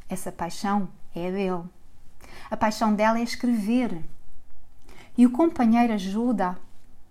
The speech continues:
nessa paixão, estimula essa paixão. Ele aj-, ajuda a rever os textos que ela escreve,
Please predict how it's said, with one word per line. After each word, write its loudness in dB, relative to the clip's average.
nessa 0
paixão, -6
estimula 6
essa -6
paixão. -8
Ele 2
aj-, 4
ajuda 4
a 4
rever 6
os 0
textos 2
que -6
ela 0
escreve, -6